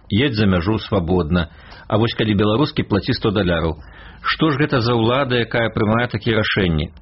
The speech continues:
За каго яна нас трымае? А што робіцца з пенсіямі? Нібыта паднялі на некалькі працэнтаў,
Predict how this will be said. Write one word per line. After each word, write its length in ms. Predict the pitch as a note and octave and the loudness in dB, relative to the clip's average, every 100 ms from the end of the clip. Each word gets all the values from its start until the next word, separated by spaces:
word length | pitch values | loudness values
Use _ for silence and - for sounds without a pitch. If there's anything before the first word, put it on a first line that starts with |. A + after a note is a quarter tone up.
| - | -4
За 160 | G#2 G2 | 0 0
каго 400 | A2+ G2 A2 C3+ | 0 0 2 0
яна 160 | C3 A#2+ | 0 0
нас 160 | A#2+ - - | -2 -6 -6
трымае? 560 | G#2+ A#2+ B2+ G#2 D2 - - - - - - - | 0 2 2 0 -2 -6 -12 -20 -20 -20 -8 -2
А 80 | |
што 240 | G2 - E3 | -2 0 0
робіцца 320 | C#3 A2+ A2 | 0 -4 -4
з 80 | - - | -4 0
пенсіямі? 560 | B2 B2 - A2 G#2+ G2+ - - - - | 0 0 0 0 0 -2 -14 -20 -16 -2
Нібыта 380 | A2+ A#2+ C#3+ C#3+ | 0 2 0 -2
паднялі 520 | G#2+ A2+ A#2+ A#2 C#3 C3+ | -2 0 2 2 2 2
на 60 | G#2+ | 0
некалькі 300 | G2 F2+ F#2+ | -2 -4 -2
працэнтаў, 640 | G#2 - G2+ F2 F2+ D#2+ | -2 0 0 0 -2 -4